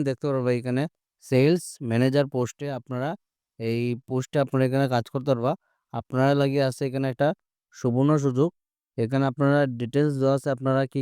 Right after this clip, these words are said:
কি কাজ থাকবো। আহ, বি টু বি রুল, টিম হ্যান্ডলিং প্রোফাইল।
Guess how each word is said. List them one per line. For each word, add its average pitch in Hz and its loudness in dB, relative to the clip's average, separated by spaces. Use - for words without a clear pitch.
কি 143 0
কাজ 131 0
থাকবো। 123 2
আহ, 117 0
বি 127 4
টু 151 2
বি 151 4
রুল, 135 2
টিম 143 2
হ্যান্ডলিং 135 2
প্রোফাইল। 131 -2